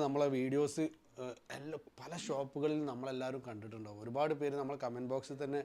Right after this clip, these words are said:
അറിയിക്കലുണ്ട്. എനിക്ക് ഓലോട് പറയാനുള്ളത്, എന്നാലും കുഴപ്പമില്ല ട്ടോ. അൽഹംദുലില്ലാ, നമുക്ക് ഒരുപാട് പേര് അങ്ങനത്തെ ഒരു കസ്റ്റമേഴ്സ് ഉണ്ട്. നല്ല, നല്ല ഫോൺ മാത്രം വേണം എന്ന് ആഗ്രഹിക്കുന്നവരുണ്ട്, അവർക്ക് എടുക്കാം. പിന്നെ നിങ്ങൾ, നിങ്ങൾ തന്നെ ഒരു കമന്റ് ചെയ്യുന്ന ഒരു കാര്യം എന്താണെന്ന് വെച്ച് കഴിഞ്ഞാൽ കച്ചവടക്കാരെ അവരാരെ സ്വന്തം സാധനങ്ങൾ പൊക്കിയിട്ടേ പറയുള്ളൂ എന്നല്ല.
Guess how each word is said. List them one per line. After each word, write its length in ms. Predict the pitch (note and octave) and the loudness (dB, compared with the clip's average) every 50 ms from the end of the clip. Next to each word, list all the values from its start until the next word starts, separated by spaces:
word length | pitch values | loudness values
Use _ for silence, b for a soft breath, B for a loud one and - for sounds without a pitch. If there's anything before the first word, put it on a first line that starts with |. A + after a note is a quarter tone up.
| B B B B B B B B B - A2+ | B B B B B B B B B -6 -4
അറിയിക്കലുണ്ട്. 500 | A#2 B2+ B2 A#2 - - B2 A#2+ A2+ A2+ | -2 0 -2 -2 -2 -2 -4 -2 -2 -4
എനിക്ക് 160 | A2 - - D#3 D3 C#3 | -4 0 2 2 4 4
ഓലോട് 240 | C#3 D3 D#3 D#3+ E3 D3+ | 4 4 4 4 6 4
പറയാനുള്ളത്, 280 | C#3+ C#3+ C#3 C3 B2+ C#3+ | 4 2 2 -2 -2 2
എന്നാലും 260 | D#3+ F3+ F#3+ G3+ G3+ G3+ - | 6 8 8 8 6 8 10
കുഴപ്പമില്ല 280 | G3+ G3 F#3 F#3+ G3 F3 D3+ | 12 12 12 12 8 10 10
ട്ടോ. 80 | C#3+ C3 - - | 8 6 4 0
അൽഹംദുലില്ലാ, 360 | D#3 D#3 D#3+ D#3 D#3 E3 E3 D#3+ D#3 | 0 2 2 4 4 4 4 4 4
നമുക്ക് 260 | D#3 D3+ - - F3 E3+ E3 D3+ | 2 0 2 4 4 4 4 4
ഒരുപാട് 300 | D3 D3 D3+ D#3 D#3+ D#3+ D#3 | 2 4 6 6 6 6 4
പേര് 120 | D#3 D3+ D3 C#3 | 4 2 4 2
അങ്ങനത്തെ 220 | C#3 C#3+ C3+ D3+ | 2 0 0 0
ഒരു 60 | D3 D3 | 0 0
കസ്റ്റമേഴ്സ് 360 | C#3+ - - C#3+ C#3 C#3 C3+ D3 | 0 -2 0 0 0 0 0 0
ഉണ്ട്. 100 | C3+ B2+ B2+ B2+ | -2 0 0 0
നല്ല, 140 | A#2+ B2+ C3+ C3 - - C3+ | 2 2 0 0 -2 -4 -2
നല്ല 120 | C3 C3 C#3+ C#3 | 0 0 0 2
ഫോൺ 140 | D3 C#3+ C#3+ C#3 C3+ | 2 0 2 2 2
മാത്രം 220 | C3 B2 C3+ C3+ C3+ B2+ | 0 0 -2 -4 -2 -2
വേണം 200 | A#2+ B2 B2 B2+ B2+ | -2 -2 -4 -4 -2
എന്ന് 100 | B2+ C3 B2 | -2 -2 -2
ആഗ്രഹിക്കുന്നവരുണ്ട്, 600 | A#2 A2+ A#2 A#2 A2+ B2 A#2+ A#2+ A#2 A2+ A2 - - - B B B B B B B B B | -2 -2 -4 -6 -6 -6 -6 -4 -4 -6 -6 -8 -10 -14 B B B B B B B B B
അവർക്ക് 180 | C#3 D#3 D#3+ D#3+ | 4 6 6 6
എടുക്കാം. 200 | C#3 A#2 B2 A#2 - B B B B B | 4 2 0 -4 -6 B B B B B
പിന്നെ 240 | G#3 G#3 G#3 G#3 G#3 G3+ G3+ - - - E3+ | 6 6 8 8 8 8 6 2 -4 0 4
നിങ്ങൾ, 180 | F3 F#3 F#3+ F#3+ F3+ - - - | 8 10 10 10 10 6 0 0
നിങ്ങൾ 180 | E3+ E3+ F3+ F#3 G3 | 2 6 8 8 8
തന്നെ 160 | G3 G3 F#3+ F3+ F3 E3 E3 | 10 8 8 8 8 6 6
ഒരു 80 | D#3 D3+ D#3 | 6 6 6
കമന്റ് 240 | D3 D3 D3 D3+ D3+ | 4 4 4 4 4
ചെയ്യുന്ന 160 | D3+ D3 D3 C#3+ | 2 2 2 2
ഒരു 80 | C#3+ C#3 | 2 0
കാര്യം 180 | B2+ B2+ C3 C3 | 0 0 0 -2
എന്താണെന്ന് 200 | B2+ B2+ B2+ A#2 | -2 -2 -4 -4
വെച്ച് 100 | - C3 | -4 -4
കഴിഞ്ഞാൽ 220 | B2+ B2+ A#2+ A#2+ A#2+ A#2+ - b b b - | -4 -2 -2 -4 -6 -6 -8 b b b -6
കച്ചവടക്കാരെ 520 | B2+ A#2 - C#3 C#3 C3+ C#3 C#3+ C#3 C#3 C#3 C3 | -4 -2 2 2 2 4 4 6 6 6 6 6
അവരാരെ 300 | A#2+ A#2+ B2 B2 B2+ B2+ A#2+ | 4 2 0 0 0 0 0
സ്വന്തം 340 | B2 A#2 A2+ A#2 A#2 B2 B2+ A#2+ B2 | 0 -2 -2 -2 -2 -2 -2 -2 -2
സാധനങ്ങൾ 280 | A#2 A2+ A2+ A2 A#2 A#2+ A2+ | -4 -4 -4 -4 -4 -2 -4
പൊക്കിയിട്ടേ 360 | A2 G#2 - - A#2+ A2 B2 A#2 A2+ | -4 -8 -4 -6 -2 -2 -2 -2 -2
പറയുള്ളൂ 220 | G#2+ G#2 G2+ G2+ G2 | -4 -6 -8 -10 -10
എന്നല്ല. 160 | G#2 G#2 | -10 -4